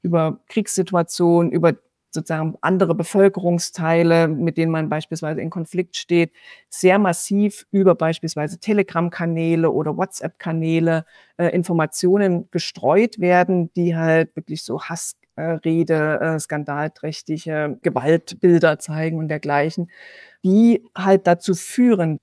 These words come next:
ja, dass Emotionen geschürt werden und tatsächlich so Hass gestreut wird. Und das ist etwas, was eher so unter diese disruptive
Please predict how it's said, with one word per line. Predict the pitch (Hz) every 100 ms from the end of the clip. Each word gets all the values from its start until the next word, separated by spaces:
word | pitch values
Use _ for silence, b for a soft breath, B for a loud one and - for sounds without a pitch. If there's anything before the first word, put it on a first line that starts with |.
| _ _ -
ja, | 175
dass | 175
Emotionen | 208 196 180 208 208
geschürt | 190 - 208 202 190
werden | 180 180 180
und | 170 175 170 - _
tatsächlich | 156 160 165 165
so | 170
Hass | 151 180 180 -
gestreut | - - - - 143 143 -
wird. | 110 -
Und | 160 160
das | 208
ist | 226
etwas, | - 196 185 185
was | 175
eher | - 196
so | 180
unter | 175 175 170
diese | 175 170
disruptive | 170 180 - 175 - - 214 208 165 156